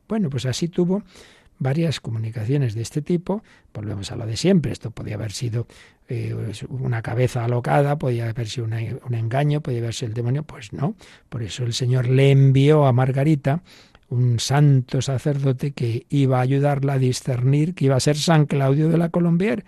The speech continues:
Lo destinan allí. Todo fue un poco extraño porque él estaba en París, en ministerios importantes, pero veis, la providencia, pues <laughs> Dios no da puntada sin hilo.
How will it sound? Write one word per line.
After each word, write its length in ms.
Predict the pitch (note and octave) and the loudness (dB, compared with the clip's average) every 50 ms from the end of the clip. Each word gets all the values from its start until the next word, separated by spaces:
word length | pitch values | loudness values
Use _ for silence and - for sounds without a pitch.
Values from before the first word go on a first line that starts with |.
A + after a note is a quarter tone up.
| _ - - _ _ _ _ _ - _ | _ -20 -20 _ _ _ _ _ -10 _
Lo 80 | C3+ G#2+ | -6 -4
destinan 520 | G#2+ G#2 - - - B2 A#2+ A#2+ B2 B2+ | -4 -6 -6 -2 0 0 2 2 2 2
allí. 380 | C3+ C#3+ E3 G3+ A3+ B3+ C4 B3+ _ - _ _ _ _ _ _ _ _ | 2 2 2 2 0 0 -2 -6 _ -20 _ _ _ _ _ _ _ _
Todo 260 | - - A#2+ A#2 A#2+ G#2+ | -6 -4 -2 -2 -2 -4
fue 140 | - C3 | -2 -2
un 80 | B2 A2+ | -2 -2
poco 180 | - B2 - A2+ | -2 -6 -6 -6
extraño 480 | G#2+ - - A#2+ - G3 G3+ F#3+ F#3 | -8 -8 -6 -2 0 0 2 0 0
porque 220 | E3+ D#3 A#2 A#2+ A2+ | -2 -4 -4 -4 -4
él 100 | A2+ A2+ | -4 -4
estaba 400 | A2 G#2+ - - A#2+ A2 A#2 A2+ | -4 -6 -8 -8 -8 -6 -4 -6
en 80 | A2 | -6
París, 560 | G2 - D2+ - - D#3+ G#3 G3 F#3 E3+ - - - - _ _ _ _ | -8 -8 -8 -4 -2 -2 0 0 -2 -4 -6 -12 -20 -20 _ _ _ _
en 480 | D3+ C3 B2 B2 A2+ A#2 A#2+ A#2 A#2+ | -6 -4 -4 -4 -4 -6 -6 -6 -6
ministerios 580 | A2 A2+ A2+ G#2+ - _ - C3 A#2+ A#2 G2+ - | -6 -6 -6 -6 -6 _ -4 -4 -4 -4 -4 -2
importantes, 720 | B2+ B2 - C#3 B2+ C3+ - E3+ E3+ F3 E3+ - F#3 F3 | -2 -2 0 -2 -4 -2 0 0 0 0 0 0 -4 -4
pero 240 | - - D3 C#3 C3+ | -4 -6 -4 -4 -2
veis, 220 | C3 D#3+ E3 C#3 C3+ | -2 -2 -4 -4 -6
la 80 | A#2 | -6
providencia, 720 | A#2 - B2 A2+ A#2 B2 B2 C3 C3 A#2+ - D3+ D#3+ E3 - _ _ - - _ _ _ _ _ | -6 -6 -6 -4 -2 0 2 2 2 2 0 -2 -4 -4 -6 _ _ -20 -20 _ _ _ _ _
pues 200 | - C#3+ B2 A#2 B2+ A2+ B2+ A#2 - | -10 -8 -8 -8 -8 -8 -8 -2 0
<laughs> 0 | |
Dios 400 | C3+ C3 A2 A#2 A2+ B2+ C3 B2+ | 0 2 2 2 0 0 0 2
no 100 | B2+ C3 | 2 2
da 140 | C3 B2 B2 | 2 0 -2
puntada 500 | B2+ - B2+ B2 A#2+ - A#2+ A#2+ A#2+ A2 | -2 -2 0 -2 0 0 -2 -2 -2 -4
sin 220 | - - C3+ C3 F#3 | -4 -4 -2 0 0
hilo. 280 | A3+ G3+ C3+ C#2+ - | 0 0 -2 -4 -8